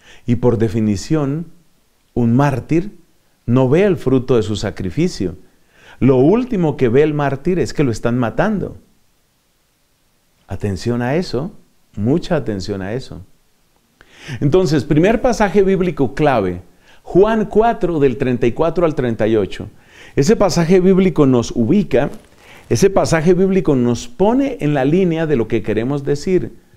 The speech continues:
Muchas veces uno es el que siembra y otro es el que ciega. Y sí, algunas veces nosotros cegamos, pero otras veces nos toca sembrar. Y serán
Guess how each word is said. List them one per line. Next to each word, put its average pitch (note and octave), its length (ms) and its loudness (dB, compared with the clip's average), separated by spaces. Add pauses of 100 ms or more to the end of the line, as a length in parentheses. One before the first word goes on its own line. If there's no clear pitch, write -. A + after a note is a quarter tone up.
(380)
Muchas F3+ 480 2
veces E3 580 -2
uno C3 320 0
es E3 100 -2
el F#3 140 -4
que F3 140 0
siembra F3+ 520 -4
y A#2+ 120 0
otro A#2+ 320 2
es C3 160 -4
el B2 120 -8
que G#2 140 -4
ciega. C3 640 -4 (880)
Y A#2+ 140 4
sí, A3 520 0 (360)
algunas D3 480 4
veces F#3 320 0
nosotros D3+ 520 -2
cegamos, D#3+ 800 -2 (840)
pero G2+ 480 2
otras C3+ 420 -2
veces C#3 400 -2
nos G2 240 -6
toca G2 320 -6
sembrar. F#2 840 -4 (1700)
Y C#3 200 4
serán B2+ 640 0